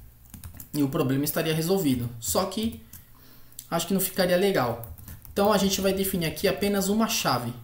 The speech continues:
Vamos dizer aqui que vai ser o seguinte. Registro alterado. Beleza?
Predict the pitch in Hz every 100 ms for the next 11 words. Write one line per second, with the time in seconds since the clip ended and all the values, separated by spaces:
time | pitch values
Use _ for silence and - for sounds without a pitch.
0 | - - 175 190 165 170 160 156 202 208
1 | - 175 165 - 175 - 196 131 127 -
2 | - - - - - - 185 147 180 220
3 | - 214 214 - - - - - - -
4 | - - - - - - - - - -
5 | 190 190 196 131 117 123 131 - - -
6 | - - - - - - - - - -
7 | - - - - - - - - - -
8 | - - - - - - - - - -
9 | - - 131 151 180 147 127